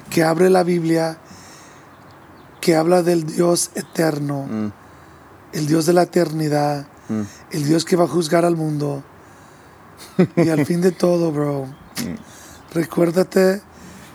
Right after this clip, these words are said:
Speaker 1: que es, es un ministerio sagrado.
Speaker 2: Yeah.
Speaker 1: Nuestro, bueno, nuestra carrera es una carrera sagrada.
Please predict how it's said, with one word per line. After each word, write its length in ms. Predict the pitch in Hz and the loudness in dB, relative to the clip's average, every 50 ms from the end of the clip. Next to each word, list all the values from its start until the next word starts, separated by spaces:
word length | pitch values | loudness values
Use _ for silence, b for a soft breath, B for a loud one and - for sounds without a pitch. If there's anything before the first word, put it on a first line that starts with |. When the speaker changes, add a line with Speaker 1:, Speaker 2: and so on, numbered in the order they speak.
| B B B B B B - - - - - - - - | B B B B B B -20 -20 -20 -20 -20 -20 -16 -6
Speaker 1:
que 240 | - - 165 160 156 | -2 -2 0 0 0
es, 320 | 147 131 - - - - - - | 0 0 0 -2 -2 -6 -8 -8
es 180 | - 156 135 180 | -6 -2 0 0
un 80 | 180 | 2
ministerio 680 | 180 180 170 160 - - 175 170 165 175 185 196 214 - - B B B B B B B B B B B B B - - - - - - - - - - - - - - - - - - | 2 0 -2 -2 0 2 2 2 4 4 2 2 0 -2 -8 B B B B B B B B B B B B B -20 -20 -20 -20 -20 -20 -20 -20 -20 -20 -20 -20 -20 -20 -20 -20 -14 -6
sagrado. 640 | - - - 180 151 143 165 202 220 185 147 143 175 - - - | -4 -2 0 0 2 4 6 6 6 6 2 -2 -8 -14 -14 -10
Speaker 2:
Yeah. 280 | - 95 95 92 87 92 - - - - - - - - - - - - - - - - 175 | -6 -4 -4 -4 -6 -8 -14 -20 -20 -20 -20 -20 -20 -20 -20 -20 -20 -20 -20 -20 -10 -2 2
Speaker 1:
Nuestro, 500 | 185 185 180 - 196 190 180 185 262 - - - - - | 2 2 4 4 4 4 4 2 -2 -6 -12 -20 -8 -4
bueno, 320 | - 247 196 196 196 180 170 | -2 0 2 2 2 2 0
nuestra 240 | 175 165 - - - | -2 -2 -2 -4 -2
carrera 600 | - 175 160 156 165 175 180 214 240 - - - B B B B B B B B B B B B | 0 0 2 4 4 4 4 4 2 2 -2 -8 B B B B B B B B B B B B
es 140 | - 165 160 | -2 0 2
una 200 | 190 190 190 180 | 2 2 2 0
carrera 580 | - - 165 156 156 160 160 165 180 202 202 - | 2 2 2 2 2 2 4 4 4 2 2 0
sagrada. 640 | - - - 180 160 147 151 180 208 208 107 - | -2 -2 0 0 0 2 6 6 6 6 4 0